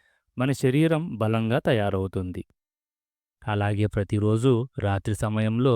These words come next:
ఒక రాగి చెంబులో నీళ్లు పోసి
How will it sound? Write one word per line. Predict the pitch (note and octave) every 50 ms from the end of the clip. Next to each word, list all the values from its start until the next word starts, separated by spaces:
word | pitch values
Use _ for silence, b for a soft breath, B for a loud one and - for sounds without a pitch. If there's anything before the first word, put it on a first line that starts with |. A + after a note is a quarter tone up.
| A#2+ D3
ఒక | D#3 B2 A2 - A#2+
రాగి | A2 G#2+ G#2+ G#2+ A#2 C3 C#3+
చెంబులో | C#3 - D3 D3+ D3 D3+ D#3+ D#3 C#3 B2+ - C3 - _ _ _ _ _ _ _ _ _ _ _ _ _ _ _ _ -
నీళ్లు | A#2 A2+ A2 A2 A2+ A2+ A#2+
పోసి | - - B2+ B2+ B2+ - - G#3